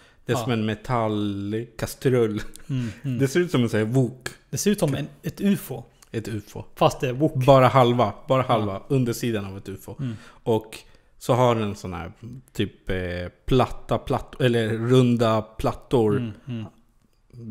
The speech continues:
Speaker 1: Det är väl bara, de har bara plattat till dem. Men,
Speaker 2: Mm.
Speaker 1: och så ger de lite olika toner beroende på hur man slår
Speaker 2: Mm.
Speaker 1: på dem.
Speaker 2: Mm.
Speaker 1: Ehm, eller de ger bara en ton varje sån här. Eh,
Speaker 2: Mm.
Speaker 1: och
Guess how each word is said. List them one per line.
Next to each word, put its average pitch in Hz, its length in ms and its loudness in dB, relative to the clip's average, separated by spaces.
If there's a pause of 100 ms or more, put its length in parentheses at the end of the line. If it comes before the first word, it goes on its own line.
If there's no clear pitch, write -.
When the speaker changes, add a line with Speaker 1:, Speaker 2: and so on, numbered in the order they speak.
(140)
Speaker 1:
Det 123 80 2
är 120 100 6
väl 110 180 0
bara, 95 220 -6
de 101 220 -4
har 104 60 -2
bara 95 160 -6
plattat - 360 -10
till 110 180 -2
dem. 98 180 -4
Men, 110 200 0 (160)
Speaker 2:
Mm. 120 180 -8 (560)
Speaker 1:
och 135 120 4
så 143 340 4 (140)
ger 127 280 2
de 117 140 2
lite 107 180 -2
olika 104 360 -2
toner 113 440 -4
beroende 95 380 -6
på 107 140 -4
hur 101 100 0
man 101 120 -2
slår 139 180 0
Speaker 2:
Mm. 113 120 -2
Speaker 1:
på 92 60 -6
dem. 104 240 -10 (100)
Speaker 2:
Mm. 117 200 -6 (240)
Speaker 1:
Ehm, 95 580 -4 (1120)
eller 110 260 -2
de 104 220 -2
ger 110 320 -4 (100)
bara 95 240 -8
en 98 140 -8
ton 95 320 -8
varje 95 320 -8
sån 101 200 -10
här. 92 140 -10 (180)
Eh, 98 220 -8
Speaker 2:
Mm. 131 240 -4 (540)
Speaker 1:
och - 420 0